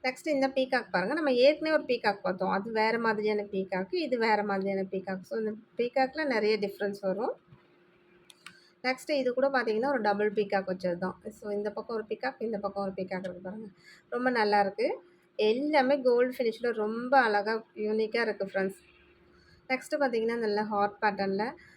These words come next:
அதுல நல்ல மூணு பால் இருக்க மாதிரி இருக்கு பாருங்க. எவ்வளோ அழகா யூனிக்கா கொடுத்துருக்காங்க. So, இது மாதிரி தான் ஒவ்வொன்றுமே ஒவ்வொரு டிஃப்ரெண்ட் டிஃப்ரெண்ட் பேட்டர்ன்ல ரொம்பவே அழகா இருக்கு. எல்லாமே நல்ல கோல்டு மாதிரி அவ்ளோ சூப்பரா இருக்கும். So, நீங்க ஒரு ரெண்டு, மூணு இயரிங்ஸ் வாங்கி வச்சுட்டு கூட மாத்தி மாத்தி போடலாம்.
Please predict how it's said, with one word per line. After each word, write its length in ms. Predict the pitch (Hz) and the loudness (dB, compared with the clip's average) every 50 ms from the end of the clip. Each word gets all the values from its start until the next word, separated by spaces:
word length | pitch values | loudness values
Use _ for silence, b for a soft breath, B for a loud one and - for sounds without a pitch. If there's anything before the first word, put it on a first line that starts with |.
| B B | B B
அதுல 320 | - 196 196 208 226 240 226 | -8 -6 -4 -2 -2 0 2
நல்ல 240 | 214 208 208 214 | 2 2 2 0
மூணு 240 | 208 208 202 202 202 196 | 0 0 -2 -2 -2 -2
பால் 220 | 196 190 196 190 | 0 0 0 0
இருக்க 220 | 190 185 - - | -2 -4 -6 -8
மாதிரி 280 | - - 196 185 190 185 | -6 -6 -6 -4 -4 -4
இருக்கு 180 | 180 180 - - | -4 -6 -8 -8
பாருங்க. 280 | 185 185 180 180 185 | -8 -6 -6 -4 -4
எவ்வளோ 260 | 190 190 196 208 214 | -4 -4 -2 0 2
அழகா 280 | 202 196 196 202 208 196 196 196 | 2 2 2 0 0 -2 -2 0
யூனிக்கா 360 | 196 196 190 190 190 196 190 185 185 | 0 0 -2 -2 -2 -2 -4 -4 -4
கொடுத்துருக்காங்க. 520 | 190 190 185 190 180 - - 180 180 185 190 208 _ _ - | -8 -12 -10 -10 -10 -10 -10 -10 -10 -10 -10 -12 _ _ -10
So, 120 | - 254 262 | -4 -2 0
இது 160 | 240 233 262 | 0 2 2
மாதிரி 280 | 262 262 254 254 247 233 | 4 4 2 2 2 2
தான் 220 | 262 247 220 208 214 | 2 2 2 2 0
ஒவ்வொன்றுமே 480 | 220 233 240 - 311 294 277 285 339 349 | -2 -2 -4 -4 -2 -2 0 0 0 0
ஒவ்வொரு 340 | 302 262 254 277 320 320 285 | 0 0 0 2 0 2 4
டிஃப்ரெண்ட் 440 | 247 277 269 269 - - 330 320 302 294 | 4 2 2 2 -2 -2 -2 0 0 -2
டிஃப்ரெண்ட் 320 | 294 - 269 262 247 - 226 | -2 0 -2 -2 0 0 0
பேட்டர்ன்ல 440 | 214 208 214 226 214 214 214 254 320 - b b b b b b b b - | 0 0 0 -2 -4 -2 0 -2 -2 -4 b b b b b b b b -2
ரொம்பவே 440 | 247 240 254 277 285 285 294 294 311 | -2 0 0 2 6 6 6 8 8
அழகா 320 | 302 269 240 233 226 240 220 | 8 6 6 4 0 0 -2
இருக்கு. 220 | 208 202 - 196 | -2 -2 0 0
எல்லாமே 560 | 196 202 220 247 262 277 254 233 240 262 285 | 0 0 0 0 2 2 2 4 2 2 2
நல்ல 320 | 269 240 208 208 214 240 226 | 2 2 2 2 0 0 -2
கோல்டு 460 | 214 208 214 214 220 240 262 262 262 | -2 -2 0 2 4 4 4 2 2
மாதிரி 320 | 233 214 202 214 247 254 | 2 0 0 0 0 0
அவ்ளோ 280 | 233 202 196 233 247 262 | 0 -2 -2 2 2 2
சூப்பரா 600 | 262 - 247 - _ - 226 220 220 233 233 220 | 2 0 -8 -14 _ -4 -2 -2 0 0 0 0
இருக்கும். 320 | 208 190 196 196 196 - B B B B B B | 0 -2 -4 -6 -10 -10 B B B B B B
So, 200 | _ - 214 208 | _ -6 -4 -4
நீங்க 240 | 202 196 196 202 196 | -2 -2 -2 0 2
ஒரு 140 | 196 202 202 | 2 4 4
ரெண்டு, 260 | 202 202 202 202 202 | 4 2 2 2 0
மூணு 160 | 208 208 208 | -2 -2 -2
இயரிங்ஸ் 360 | 208 214 214 233 240 262 262 254 | 0 0 0 0 0 0 -2 -2
வாங்கி 360 | 240 220 214 220 220 220 214 | -2 -2 0 0 0 0 -2
வச்சுட்டு 320 | 208 196 - - 196 208 | -2 -4 -6 -8 -8 -8
கூட 180 | 202 208 208 214 | -8 -6 -6 -6
மாத்தி 280 | 214 208 202 196 202 208 | -4 -2 -4 -4 -4 -4
மாத்தி 360 | 202 208 202 202 202 214 202 | -4 -2 -2 -4 -4 -6 -6
போடலாம். 380 | - 196 190 185 190 190 - | -4 -2 -2 -2 -2 -4 -6